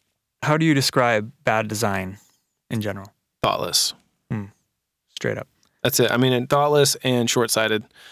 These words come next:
Speaker 2: I don't
Speaker 1: Uh-huh.
Speaker 2: care if you are whoring yourself out and just trying to get sales.
Speaker 1: Yeah.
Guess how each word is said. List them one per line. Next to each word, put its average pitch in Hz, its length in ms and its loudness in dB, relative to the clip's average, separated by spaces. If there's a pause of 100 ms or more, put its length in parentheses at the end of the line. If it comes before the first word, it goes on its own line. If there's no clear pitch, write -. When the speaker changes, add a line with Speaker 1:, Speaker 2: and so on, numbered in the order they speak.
(220)
Speaker 2:
I 151 100 4
don't 156 100 4
Speaker 1:
Uh-huh. 139 100 -2
Speaker 2:
care 139 240 4
if 139 220 -4
you 123 180 4
are 113 160 2
whoring 131 680 0
yourself 123 440 0
out 127 320 0
and 117 220 -2
just 117 200 0
trying 113 360 0
to 110 80 -4
get 110 160 0
sales. 113 480 0 (200)
Speaker 1:
Yeah. 107 120 0